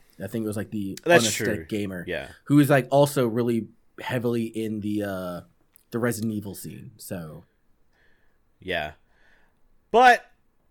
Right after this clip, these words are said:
Speaker 2: yes, but we can't agree. Resident Evil four doesn't need a remake, but the reason they're doing it is because remakes are big right now, and they're making money.
Speaker 1: Th-, they've been gearing up for Resident Evil four since, like, Resident Evil one.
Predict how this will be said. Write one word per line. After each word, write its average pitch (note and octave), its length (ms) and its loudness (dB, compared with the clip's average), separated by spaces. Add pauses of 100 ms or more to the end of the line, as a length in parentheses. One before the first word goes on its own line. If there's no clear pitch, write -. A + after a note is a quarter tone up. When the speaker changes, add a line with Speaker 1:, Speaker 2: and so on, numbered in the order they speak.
(140)
Speaker 2:
yes, C#3+ 400 2
but C#3+ 180 0
we C#3+ 120 0
can't D#3+ 180 6
agree. A#2+ 300 2
Resident A#2 300 -2
Evil A2+ 120 -2
four A2 200 -2
doesn't G#2+ 200 -4
need G#2 120 -4
a G2+ 40 -6
remake, B2 400 0
but G2+ 80 -6
the F#2+ 80 -12
reason G#2 220 -4
they're G2+ 100 -6
doing D#3+ 260 0
it D#3+ 140 0
is G#2+ 140 -10
because G2+ 1120 -2
remakes F#2+ 380 -4
are - 20 -10
big C3 180 -2
right C#3+ 180 2
now, C#3 280 0
and A2 260 -2
they're G#2+ 80 -6
making G2+ 280 -4
money. E2+ 200 -6 (440)
Speaker 1:
Th-, C3 320 -10
they've E3 320 6
been E3+ 340 8
gearing C3 480 0
up A2+ 240 -4
for A2 140 -10
Resident G#2 340 -4
Evil F#2+ 200 -8
four G2+ 580 -8 (640)
since, - 440 -8
like, F2+ 360 -10
Resident G2+ 420 -6
Evil F2+ 240 -10
one. D#2+ 440 -12